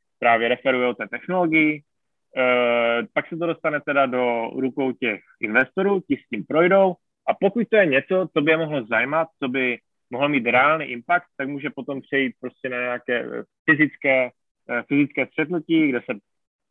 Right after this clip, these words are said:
dost často, jako to je ve formě prezentací, takového jako pitche, eh, prvního. A z-, zase prostě, pokud bude zájem, tak, eh, se dále,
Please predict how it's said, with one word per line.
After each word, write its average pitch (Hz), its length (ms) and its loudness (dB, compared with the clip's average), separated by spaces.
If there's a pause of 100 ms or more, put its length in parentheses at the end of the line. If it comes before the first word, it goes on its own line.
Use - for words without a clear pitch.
(120)
dost 139 220 -2
často, 127 320 0
jako 131 240 0
to 139 80 0
je 120 120 4
ve 117 100 -4
formě 127 320 -6
prezentací, 127 840 -2 (380)
takového 127 420 6
jako 127 260 0
pitche, 135 580 -4 (220)
eh, 120 220 -4
prvního. 127 640 -4 (560)
A 117 360 4 (600)
z-, 131 320 -6
zase 143 220 0
prostě, 123 300 -6
pokud 147 300 4
bude 131 280 2
zájem, 139 560 2
tak, 123 160 -6 (220)
eh, 123 60 -6 (100)
se 127 80 -4
dále, 127 300 4